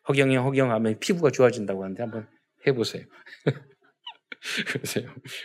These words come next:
예. 어, 사이다 발언을 많이 해요. 예? 참 마음에 들어. 그건 마음에 들어요. 돈이 없는 것이 아니라 도둑놈이 많다고.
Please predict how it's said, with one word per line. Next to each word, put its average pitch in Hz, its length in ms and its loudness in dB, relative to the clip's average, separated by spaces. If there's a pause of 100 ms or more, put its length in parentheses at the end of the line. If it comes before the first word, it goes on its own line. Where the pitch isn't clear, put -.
(140)
예. 101 100 2 (1080)
어, - 240 -6
사이다 143 380 4
발언을 110 380 2
많이 101 260 -4
해요. 101 380 -4 (180)
예? 101 240 -6 (480)
참 208 240 4
마음에 160 260 10
들어. 143 320 6
그건 185 360 6
마음에 143 320 6
들어요. 117 420 2 (200)
돈이 180 220 12
없는 156 260 8
것이 135 180 4
아니라 120 180 4
도둑놈이 131 460 4
많다고. 101 600 -2